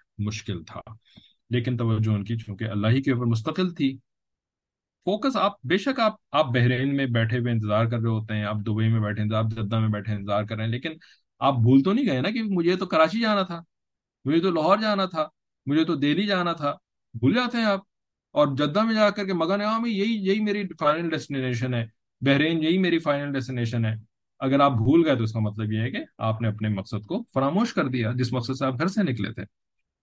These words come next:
नहीं, transit के अंदर मुश्किलात जरूर होती हैं, लेकिन मंजिल को नहीं भूला जाता।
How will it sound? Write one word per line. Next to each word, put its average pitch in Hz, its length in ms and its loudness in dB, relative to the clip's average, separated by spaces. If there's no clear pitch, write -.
नहीं, 143 220 2
transit 202 520 6
के 226 100 2
अंदर 196 200 4
मुश्किलात 180 480 2
जरूर 147 280 2
होती 117 320 2
हैं, 101 220 -2
लेकिन 160 420 0
मंजिल 262 600 4
को 254 120 0
नहीं 165 220 2
भूला 110 240 2
जाता। 71 380 -14